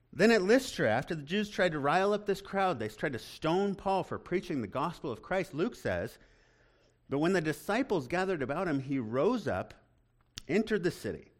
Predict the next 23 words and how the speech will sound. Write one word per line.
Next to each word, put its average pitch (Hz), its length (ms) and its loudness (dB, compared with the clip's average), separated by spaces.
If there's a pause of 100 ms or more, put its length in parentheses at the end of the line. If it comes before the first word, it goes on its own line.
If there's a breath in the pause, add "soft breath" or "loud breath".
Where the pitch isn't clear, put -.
(600 soft breath)
On 117 160 -4
the 113 100 -2
next 175 320 0
day, 143 200 0
he 160 160 0
went 160 200 0
on 170 180 0
with 139 160 -4
Barnabas 135 360 -2
to 170 120 -6
Derbe. 175 480 -2 (720 soft breath)
When 151 160 0
they 156 100 2
finally 208 460 2
had 123 180 -2
preached - 320 -6
the 117 80 -6
gospel 143 440 -2
to 113 100 -8
that - 280 -6
city, 175 220 -4
the 104 140 -10
pr-, - 140 -18